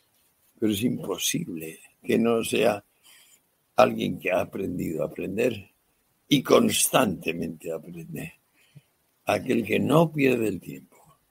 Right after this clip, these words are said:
Su tiempo está siempre puesto en eso. Y por tanto, llega el momento, como yo, a los ochenta años, lo que está esperando es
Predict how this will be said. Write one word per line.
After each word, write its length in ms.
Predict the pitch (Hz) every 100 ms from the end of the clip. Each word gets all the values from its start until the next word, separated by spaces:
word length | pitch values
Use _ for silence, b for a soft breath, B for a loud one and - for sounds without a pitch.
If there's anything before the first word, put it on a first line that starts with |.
| _ _ _ _ _ _ _ _ _ _ _ _
Su 280 | - - 117
tiempo 400 | - 110 110 107
está 360 | 92 - 110 - -
siempre 460 | - 120 120 - -
puesto 440 | 107 92 - -
en 120 | 85
eso. 260 | 85 - - - _ _ _ _ _ _ _ _ _ _ _ 202 247 - -
Y 120 | 135
por 240 | - 110 101
tanto, 300 | 120 - 156
llega 240 | 113 107
el 80 | 127
momento, 520 | 135 147 175 131 113
como 220 | 107 101
yo, 180 | 156 220
a 20 | 196
los 180 | 107 113
ochenta 440 | 117 147 147 165
años, 240 | 180 175
lo 140 | 143 127
que 60 |
está 180 | 120 127
esperando 500 | 131 143 135 143 135
es 140 | 135